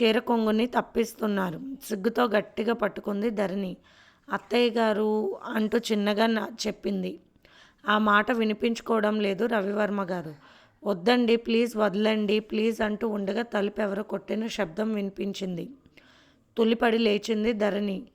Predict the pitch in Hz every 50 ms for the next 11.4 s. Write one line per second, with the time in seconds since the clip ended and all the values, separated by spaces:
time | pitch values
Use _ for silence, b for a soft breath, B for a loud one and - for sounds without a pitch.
0 | b b b b b b b - 208 214 226 233 240 240 233 240 240 240 - 214
1 | 208 202 - 233 233 233 240 214 202 202 - 214 208 190 - 208 214 220 220 214
2 | 196 202 202 - 220 202 196 175 170 - - B B B B B B B B B
3 | B - 180 180 196 - - - - 240 220 240 233 233 233 233 226 226 - 233
4 | 220 226 233 226 214 190 - 247 254 254 - 226 208 208 214 220 220 214 208 196
5 | - - 196 190 185 180 190 - - - - 202 180 156 180 - - 226 202 196
6 | 202 - 233 247 269 254 214 185 190 190 214 220 - 226 196 202 - - - -
7 | 214 208 - 208 208 196 - - - 185 185 - 233 233 - 214 202 202 202 -
8 | 202 196 196 180 185 214 226 214 208 196 190 - - - 196 196 190 185 185 180
9 | 175 165 160 - - b b b b b b b b b b b b b - 214
10 | 220 220 214 - 214 214 233 247 - 247 214 214 214 - 220 - 208 202 190 -
11 | 202 196 190 180 175 175 -